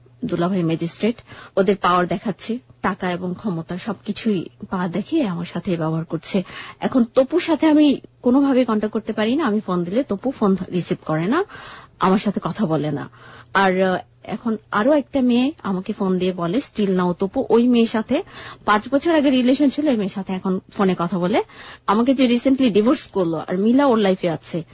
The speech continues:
এগুলো এখন হাইড করে এখন সে তার ফোন প্রেম আলাপ চালিয়ে যাচ্ছে মিলার অগোচরে। সেই রেকর্ড মেয়েটা আমাকে ফোনে বাজে শুনিয়েছে। আমি ঠান্ডার হয়ে গেছি।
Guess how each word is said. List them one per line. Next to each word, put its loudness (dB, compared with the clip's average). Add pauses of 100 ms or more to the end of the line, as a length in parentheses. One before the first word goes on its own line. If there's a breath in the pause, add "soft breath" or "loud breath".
(160 soft breath)
এগুলো -4
এখন -2
হাইড -2
করে 0 (380 loud breath)
এখন 2
সে -4 (100)
তার 2
ফোন 2
প্রেম -2
আলাপ -6 (100)
চালিয়ে 2
যাচ্ছে -2
মিলার 2
অগোচরে। -10 (580 soft breath)
সেই 4
রেকর্ড 4
মেয়েটা -2
আমাকে -8
ফোনে -6
বাজে -12
শুনিয়েছে। -8 (380)
আমি -8
ঠান্ডার -8
হয়ে -8
গেছি। -14